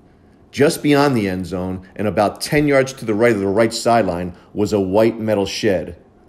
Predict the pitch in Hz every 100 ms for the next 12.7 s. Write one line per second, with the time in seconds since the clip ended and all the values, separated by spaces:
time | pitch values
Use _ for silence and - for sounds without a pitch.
0 | _ _ _ - 85 95 123 147 143 -
1 | 147 107 104 98 95 107 - 107 107 90
2 | - - - - 131 120 113 110 123 139
3 | 123 117 101 123 113 98 92 92 98 90
4 | 104 95 - 113 107 92 - - - 107
5 | 101 110 120 120 - 117 113 110 95 -
6 | 127 98 85 85 - - _ _ _ -
7 | 151 156 135 131 117 117 117 107 - -
8 | 127 147 147 123 - 135 120 95 92 90
9 | - - - 120 123 123 113 110 101 -
10 | 135 127 - 117 - 127 92 92 - -
11 | - - 95 - 107 104 104 104 90 135
12 | 113 95 82 76 78 78